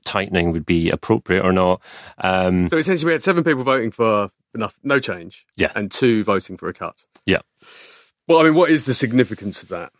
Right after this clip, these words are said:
Speaker 1: Well, I think the thing is, for the, the Bank of England's kind of been out on a limb a little bit versus, say, the Fed and the E C B and others,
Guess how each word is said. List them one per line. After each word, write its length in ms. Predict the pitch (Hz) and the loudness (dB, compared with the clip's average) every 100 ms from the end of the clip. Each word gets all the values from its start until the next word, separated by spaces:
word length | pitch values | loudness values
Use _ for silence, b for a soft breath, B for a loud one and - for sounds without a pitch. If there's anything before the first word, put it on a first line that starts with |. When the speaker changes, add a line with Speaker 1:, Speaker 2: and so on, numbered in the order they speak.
| - | -2
Speaker 1:
Well, 240 | 147 156 | 0 2
I 100 | 151 | 0
think 240 | 139 180 | 2 2
the 60 | 165 | 2
thing 220 | 156 143 | 0 2
is, 140 | 123 - | 2 2
for 80 | |
the, 140 | 104 98 - | -2 -2 -4
the 80 | |
Bank 220 | 107 143 120 | -2 0 2
of 80 | |
England's 240 | 113 104 - | 2 0 0
kind 120 | 101 | -2
of 60 | 92 | 0
been 100 | 101 | 0
out 140 | 98 | 0
on 80 | 92 | 0
a 60 | |
limb 280 | 92 101 107 | 2 2 2
a 60 | 98 | 2
little 160 | 92 | 0
bit 260 | 87 95 - | -2 -4 -4
versus, 440 | 104 92 - 85 | -4 -2 0 -2
say, 440 | - 95 90 85 85 | 0 0 2 2 0
the 120 | 82 | -4
Fed 400 | - 87 85 85 | -4 0 0 0
and 120 | 80 | -2
the 60 | 85 | -4
E 100 | 82 | -4
C 180 | - 85 | -4 -2
B 360 | 95 90 85 | 0 0 0
and 100 | 82 | 0
others, 460 | 90 85 80 76 | 0 0 -2 -2